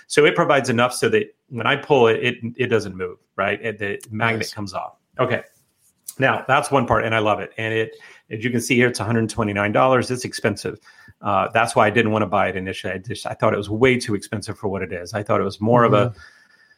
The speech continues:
Speaker 1: seventy, seventy-five dollars would have been probably right in the
Speaker 2: Mm.
Speaker 1: mode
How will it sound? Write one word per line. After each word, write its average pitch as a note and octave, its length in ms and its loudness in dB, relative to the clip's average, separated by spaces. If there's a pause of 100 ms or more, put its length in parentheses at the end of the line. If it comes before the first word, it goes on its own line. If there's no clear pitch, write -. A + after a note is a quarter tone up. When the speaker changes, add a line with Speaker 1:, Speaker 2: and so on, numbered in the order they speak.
Speaker 1:
seventy, A#2+ 760 2 (140)
seventy-five A2+ 540 0
dollars G#2 340 2
would G#2 140 -4
have F2 80 -8
been G2 180 -4
probably G2 460 -6
right G2 240 -2
in A#2+ 100 2
the A2+ 80 2
Speaker 2:
Mm. G2+ 60 -2
Speaker 1:
mode G2 320 -4